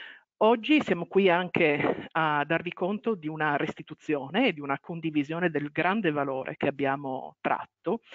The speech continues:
grazie al piacere di ascoltare, a questo pleasure of listening che dà titolo anche al nostro incontro di oggi, al piacere di metterci in ascolto, di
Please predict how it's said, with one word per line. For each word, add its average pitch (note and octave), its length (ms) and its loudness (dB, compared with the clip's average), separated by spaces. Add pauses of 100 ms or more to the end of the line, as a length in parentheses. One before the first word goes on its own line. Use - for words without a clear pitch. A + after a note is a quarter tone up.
(460)
grazie F#3 680 4
al D3+ 640 4
piacere D#3 760 0 (200)
di - 140 -2
ascoltare, C3+ 560 -2
a - 40 -2
questo D#3+ 240 -6
pleasure E3+ 440 2
of D3 80 -4
listening D3+ 440 -2
che D3 120 -4
dà C#3+ 120 -4
titolo D3 380 -8
anche C#3 260 -2
al C3+ 120 0
nostro C3+ 580 -8 (120)
incontro C#3 680 -6
di D3+ 220 -4
oggi, B2+ 440 -4 (380)
al D#3+ 140 2
piacere F#3+ 400 4
di E3+ 80 -4
metterci - 380 -4
in E3+ 60 -2
ascolto, G#3+ 760 2
di D#3+ 360 -2